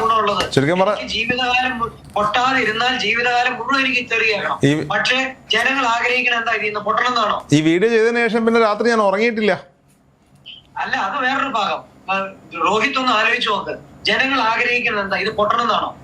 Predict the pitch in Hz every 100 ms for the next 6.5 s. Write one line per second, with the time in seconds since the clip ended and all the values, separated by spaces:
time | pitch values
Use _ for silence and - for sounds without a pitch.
0 | - - - - - - 226 277 254 233
1 | 233 226 214 214 202 196 196 - - 165
2 | 143 - 180 165 127 143 170 254 220 170
3 | 190 247 202 220 240 247 247 240 240 240
4 | 233 214 196 208 214 220 196 196 226 233
5 | 233 226 220 233 233 233 220 220 226 226
6 | 214 208 185 160 120